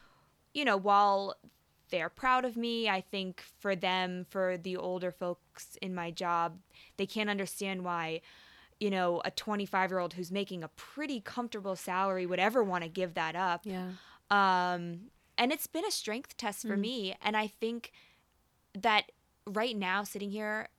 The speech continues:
Speaker 1: thinking about it, I'm so happy that they actually put me through that because I needed that test
Speaker 2: Yeah.
Speaker 1: for myself. Because if I cracked under that pressure, then maybe this nursing decision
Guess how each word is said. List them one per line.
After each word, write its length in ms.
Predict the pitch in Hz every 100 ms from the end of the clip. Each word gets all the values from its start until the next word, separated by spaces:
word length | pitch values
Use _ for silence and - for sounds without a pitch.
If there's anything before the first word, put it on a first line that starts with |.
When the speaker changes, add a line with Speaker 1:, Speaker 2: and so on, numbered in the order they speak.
| -
Speaker 1:
thinking 240 | 196 214
about 160 | 220 220
it, 60 |
I'm 120 | 214 185
so 300 | - 214 220
happy 580 | - 180 175 220 240 247
that 180 | 214
they 120 | 214 196
actually 360 | 196 - 208
put 160 | 202 233
me 120 | 226
through 180 | - 240
that 200 | 269 277
because 300 | 226 214 202
I 120 | 208
needed 340 | 220 220 233 190
that 160 | 160 -
test 380 | 170 170 - - - -
Speaker 2:
Yeah. 120 | 196
Speaker 1:
for 80 | 175
myself. 440 | 208 196 208 202 -
Because 240 | 196 196
if 120 | 190
I 120 | 208
cracked 480 | 262 - 196 208 - -
under 180 | 196
that 200 | 202 190
pressure, 500 | - 190 - 233 247 - - - - _
then 140 | 226
maybe 540 | 214 233 240 240 233 233 _ -
this 160 | 208 214
nursing 240 | 208 214
decision 480 | 202 208 202 202